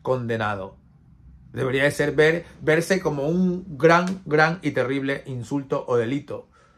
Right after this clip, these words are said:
Porque estamos hablando que realmente quien tiene la enfermedad de psicopatía es, sobre todo, al asesinato. Porque, ojo,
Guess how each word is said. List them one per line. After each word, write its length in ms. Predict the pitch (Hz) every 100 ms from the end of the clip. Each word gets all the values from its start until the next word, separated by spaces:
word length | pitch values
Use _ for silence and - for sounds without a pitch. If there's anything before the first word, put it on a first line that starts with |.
| _ _ _ _ _ _
Porque 180 | 127 127
estamos 260 | 131 143 147
hablando 560 | 143 156 147 143 147 - -
que 100 | 135
realmente 520 | 135 143 160 139 131
quien 240 | 123 120
tiene 340 | 107 180 165 131
la 120 | 127
enfermedad 640 | 139 151 147 143 143 120
de 240 | 117 143 139
psicopatía 960 | - 156 185 190 147 151 143 127 127 - - _ -
es, 420 | 175 180 - - _ _
sobre 240 | - 131 123
todo, 320 | 151 175 - 143
al 100 | 131
asesinato. 800 | 117 120 123 165 196 123 95 - _ _
Porque, 460 | 139 131 131 110 -
ojo, 480 | - 147 180 - -